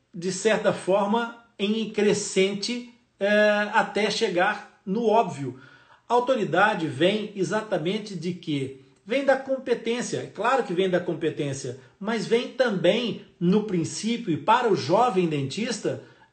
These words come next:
ela vem da generosidade.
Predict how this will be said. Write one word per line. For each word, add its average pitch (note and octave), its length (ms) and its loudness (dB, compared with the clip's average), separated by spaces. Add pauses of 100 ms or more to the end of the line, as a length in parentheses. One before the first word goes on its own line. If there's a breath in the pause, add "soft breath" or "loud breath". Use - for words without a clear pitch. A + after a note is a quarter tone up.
ela A#3 260 0
vem G3 460 -2 (180)
da A#3 560 -2
generosidade. A3+ 1160 -4